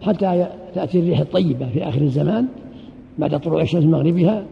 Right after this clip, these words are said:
فيقبض الله بها أرواح المؤمنين والمؤمنات، وبعد ذلك لا، لا يبقى إلا شرار خلقه، فعليهم تقوم الساعة،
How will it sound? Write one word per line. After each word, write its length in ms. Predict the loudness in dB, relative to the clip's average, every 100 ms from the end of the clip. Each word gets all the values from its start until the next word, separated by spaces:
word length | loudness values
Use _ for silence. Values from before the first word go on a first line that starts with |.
| -16 -18 -8
فيقبض 280 | -4 -4 -2
الله 340 | -2 0 -2 0
بها 180 | -2
أرواح 200 | -2 -2
المؤمنين 500 | -2 0 0 0 -2 -8 -14 -18 -20 -6 2
والمؤمنات، 560 | 4 4 4 4 0 -6 -16 -16 -18 -14 -2
وبعد 260 | 2 2 0
ذلك 340 | -2 -2 -2 -2
لا، 160 | -2 -2 -4 -4
لا 120 | -4
يبقى 260 | -4 -2
إلا 140 | 0 0
شرار 240 | -2 -4
خلقه، 280 | -6 -8 -14 -20 -20 -20 -4
فعليهم 320 | -2 2 2 2
تقوم 280 | 0 -2
الساعة، 360 | -4 -4 -8